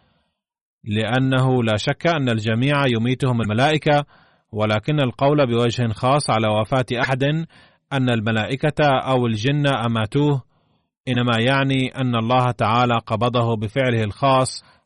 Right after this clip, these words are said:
لكي لا يكون سبباً للانشقاق. باختصار، كان سعد رضي الله عنه من صحابة بدر، فأماته الله تعالى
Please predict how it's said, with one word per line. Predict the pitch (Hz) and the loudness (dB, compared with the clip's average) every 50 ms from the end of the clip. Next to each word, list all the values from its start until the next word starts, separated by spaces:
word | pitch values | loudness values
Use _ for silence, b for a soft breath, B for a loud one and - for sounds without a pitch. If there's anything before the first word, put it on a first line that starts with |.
| b | b
لكي | 110 113 117 - - 127 120 117 117 117 - - | -4 -4 -2 0 0 2 2 2 0 -2 -4 -4
لا | 120 123 120 113 110 107 | -2 -2 0 0 0 -2
يكون | 110 - - 127 120 117 110 | -2 -4 -4 -2 -2 -2 -2
سبباً | - - 147 143 127 123 113 110 110 110 107 104 101 98 - | -2 0 0 0 0 0 0 0 0 -2 -2 -4 -8 -8 -6
للانشقاق. | 113 113 113 90 113 113 - - 113 - - 180 175 131 - - - _ _ _ _ _ _ _ _ _ _ _ _ _ _ _ _ _ _ _ _ _ _ _ _ - | -6 -6 -6 -4 -6 -6 -6 -6 -8 -4 -2 0 0 0 -2 -6 -20 _ _ _ _ _ _ _ _ _ _ _ _ _ _ _ _ _ _ _ _ _ _ _ _ -8
باختصار، | 135 - - - - - - 151 165 170 165 160 165 156 - _ _ _ _ _ _ _ _ _ _ _ _ _ _ _ _ _ _ _ _ _ _ _ _ _ _ _ _ _ _ _ _ _ _ _ _ _ _ _ _ _ _ _ - | -6 -6 -6 -6 -4 0 2 4 4 4 4 2 0 -4 -14 _ _ _ _ _ _ _ _ _ _ _ _ _ _ _ _ _ _ _ _ _ _ _ _ _ _ _ _ _ _ _ _ _ _ _ _ _ _ _ _ _ _ _ -2
كان | 135 131 127 123 117 | 0 2 2 2 0
سعد | 110 - 165 156 151 151 151 139 131 123 - - | 0 2 2 4 4 4 2 0 -2 -8 -12 -8
رضي | - 131 127 113 117 117 | -2 -2 -2 0 0 -2
الله | 110 107 110 123 127 127 120 117 110 | 0 2 2 2 2 2 0 0 0
عنه | 120 131 135 131 135 131 127 127 127 131 _ _ _ _ _ _ _ _ _ _ _ _ _ _ _ _ _ _ _ _ _ _ _ _ _ - - | 0 0 0 0 0 0 0 -2 -4 -8 _ _ _ _ _ _ _ _ _ _ _ _ _ _ _ _ _ _ _ _ _ _ _ _ _ -6 -2
من | 131 131 127 | 0 0 0
صحابة | 120 - - 107 - 147 143 131 135 127 - | 0 -2 -4 -2 0 0 2 2 0 0 -2
بدر، | 127 110 110 131 131 127 131 131 131 127 127 123 123 - _ _ _ _ _ _ - | -2 -2 0 -2 0 2 2 2 2 2 0 -4 -6 -8 _ _ _ _ _ _ -14
فأماته | - - 127 104 131 123 123 135 143 147 - 151 139 131 | -8 -6 -4 -2 0 0 2 2 0 0 0 0 0 0
الله | 120 117 123 127 131 123 117 | 0 2 2 2 2 0 0
تعالى | - 117 104 104 117 127 127 127 127 123 120 120 | 0 0 2 2 2 2 2 2 2 2 0 -2